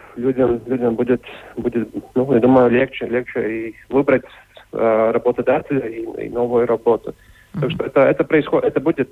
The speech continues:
Speaker 1: э, произойти, и, и, и, э, ну, тоже я хотел тоже отметить, что есть, э, довольно, ну,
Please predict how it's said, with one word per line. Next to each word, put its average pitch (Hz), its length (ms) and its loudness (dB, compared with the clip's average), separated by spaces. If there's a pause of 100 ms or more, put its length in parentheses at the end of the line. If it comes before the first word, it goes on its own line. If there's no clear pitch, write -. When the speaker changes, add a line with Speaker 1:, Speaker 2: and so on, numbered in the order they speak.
(200)
Speaker 1:
э, 117 260 2
произойти, 127 720 0
и, 117 180 -6
и, 120 460 -2
и, 117 60 0
э, 120 240 2
ну, 143 220 -4 (600)
тоже 135 280 4
я 123 220 6
хотел 127 320 -2
тоже 127 180 0
отметить, 131 340 -2
что - 120 -2
есть, 139 300 2 (140)
э, 117 300 2 (580)
довольно, 131 360 4
ну, 123 560 -2